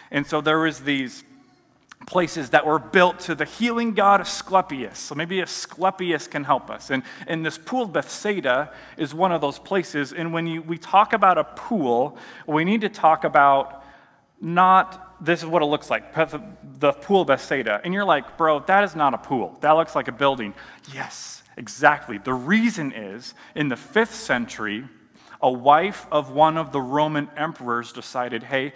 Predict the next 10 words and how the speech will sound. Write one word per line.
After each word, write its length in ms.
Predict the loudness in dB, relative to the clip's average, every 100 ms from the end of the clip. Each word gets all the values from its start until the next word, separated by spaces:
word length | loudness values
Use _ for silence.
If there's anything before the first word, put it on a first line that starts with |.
| -16 -20 -8
let's 260 | 0 0 0
build 580 | -8 -2 0 2 0 -2
a 60 |
church 680 | -8 -10 2 2 2 -4 -14 -14 -10
on 160 | -4 -4
top 300 | 2 4 4
of 80 | -2
the 80 | -10
pool." 460 | -6 -2 -2 -6
Why? 420 | 2 6 8 6